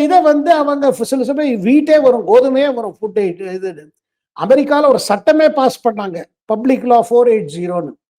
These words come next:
கோதுமைலாம் வந்தது, புது புது விதைகள்லாம் அனுப்பிச்சாங்க இங்க. அதுக்கு பிறகு இங்க கிரீன் ரெவல்யூஷன் நடந்தது. அதனால தான் நம்ம டாக்டர் எம் எஸ் சுவாமிநாதன், நம்ம விஞ்ஞானியா இருந்தாரு, விவசாய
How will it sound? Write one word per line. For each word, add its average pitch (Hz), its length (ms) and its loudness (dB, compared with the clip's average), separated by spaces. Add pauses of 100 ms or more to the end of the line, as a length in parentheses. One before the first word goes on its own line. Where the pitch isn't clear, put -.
(1040)
கோதுமைலாம் 247 680 2
வந்தது, 214 340 2 (480)
புது 240 220 0
புது 247 260 4 (140)
விதைகள்லாம் 262 680 4
அனுப்பிச்சாங்க 208 440 -2 (120)
இங்க. 165 160 -6 (960)
அதுக்கு 277 320 2
பிறகு 302 380 2 (140)
இங்க 269 280 0
கிரீன் 294 340 0
ரெவல்யூஷன் 269 480 0
நடந்தது. 247 280 -4
அதனால 262 240 -2
தான் 285 220 -8
நம்ம 240 120 -4 (120)
டாக்டர் 240 300 -2
எம் 240 140 -4
எஸ் 294 180 -6
சுவாமிநாதன், 254 600 -2 (1300)
நம்ம 202 180 -8
விஞ்ஞானியா 254 560 2
இருந்தாரு, 214 360 0
விவசாய 233 520 2